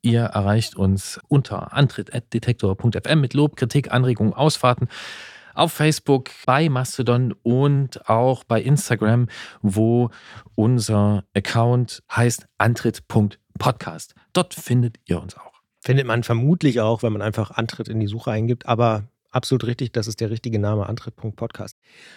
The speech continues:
Speaker 2: Und da du mir meinen Antrag abgelehnt hast, wir trafen uns in einem Garten von Zweiraumwohnungen zu spielen, möchte ich an dieser Stelle auf euren Streamingdienst des Vertrauens verweisen. Ihr könnt ja da mal reinhören. Für mich ist es tatsächlich irgendwie,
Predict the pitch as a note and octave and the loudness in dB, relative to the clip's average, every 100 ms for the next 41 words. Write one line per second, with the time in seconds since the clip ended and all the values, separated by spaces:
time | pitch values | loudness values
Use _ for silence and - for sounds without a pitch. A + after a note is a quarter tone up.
0 | - _ _ E3 E3+ F#3 G#3 F3+ F3 E3+ | -20 _ _ 2 4 4 4 2 4 2
1 | E3 C#3+ C3+ C#3 D3 - C#3 B2 - - | 2 0 0 0 0 2 0 0 -6 -6
2 | - C#3 A#2+ G#2+ A#2+ A2+ - - - A#2+ | 0 2 2 0 -2 -2 -6 -12 -4 -2
3 | - D#3+ E3 D3 C3 A#2+ A#2 C3 B2+ A#2+ | 0 2 2 0 0 0 2 2 0 -2
4 | - B2 B2 G#2 G2 F#2+ F#2 - A2+ - | -2 -2 -2 -2 -4 -6 -8 -12 -14 -14
5 | - A#2 D3 E3+ F3 C#3 F#3+ A3 G#3 G3+ | -4 0 2 0 0 0 2 2 2 2
6 | F#3 F#3 F3+ F#3+ D#3 E3+ E3+ D#3+ C#3+ - | 2 2 2 2 0 0 2 2 0 -2
7 | D#3 D#3+ C3+ B2+ B2 - A#2 - - B2+ | 0 2 2 0 -2 -4 -4 -4 0 2
8 | F#3 F3+ D3 D3+ D#3+ C#3 F3+ F#3+ D#3 C#3 | 2 2 2 2 0 -2 0 2 2 2
9 | F3+ B2+ C3 E3+ F#3 E3+ E3+ A3 A3+ E3+ | 2 2 2 2 0 2 2 2 0 -2
10 | - D3+ D#3 D3+ D3 C#3 C3+ B2+ | 2 2 4 0 0 0 0 0